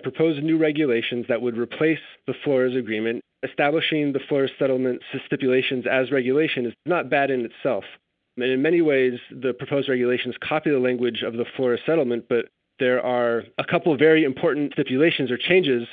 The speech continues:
that have major implications. One is the one modification in the proposed regulation would allow for indefinite detention of children and families. So the guidelines I mentioned around three to five days stay in apprehension or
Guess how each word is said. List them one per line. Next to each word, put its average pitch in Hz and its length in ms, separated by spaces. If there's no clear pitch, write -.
that 123 80
have 123 140
major 135 260
implications. 107 640
One 165 360
is 143 320
the 127 320
one 147 600
modification 135 640
in 123 80
the 123 60
proposed 127 340
regulation 120 460
would 113 80
allow 113 360
for 117 140
indefinite 127 560
detention 120 460
of 98 80
children 110 340
and 95 140
families. 90 380
So 131 180
the 120 400
guidelines 139 380
I 127 40
mentioned 131 400
around 120 460
three 135 100
to 123 80
five 123 300
days 123 300
stay 123 380
in 123 160
apprehension 127 640
or 107 140